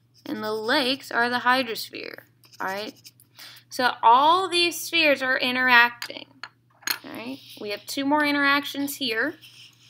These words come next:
So you see these arrows show me how they're interacting. We have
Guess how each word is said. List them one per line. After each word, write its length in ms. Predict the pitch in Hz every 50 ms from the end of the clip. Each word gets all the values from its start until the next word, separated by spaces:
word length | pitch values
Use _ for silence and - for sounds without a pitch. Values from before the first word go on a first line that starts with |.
| _ _ _ _ _ _ _ _ _ _ _ _ _ _
So 100 | - -
you 160 | 214 208 214
see 180 | 214 - 233 226
these 280 | - 240 247 254 - -
arrows 680 | - - 254 247 233 220 220 220 240 277 311 - - - - - - - - - _ _
show 160 | - - 214
me 160 | 214 220 220 220
how 300 | 214 208 208 208 214 214
they're 180 | 214 220 208
interacting. 840 | - 208 202 202 202 196 196 196 196 - - 226 226 247 302 349 - - _ _ _ _ - - - - - _ - - - - -
We 200 | 220 220 220 220
have 420 | 214 208 202 202 196 190 185 -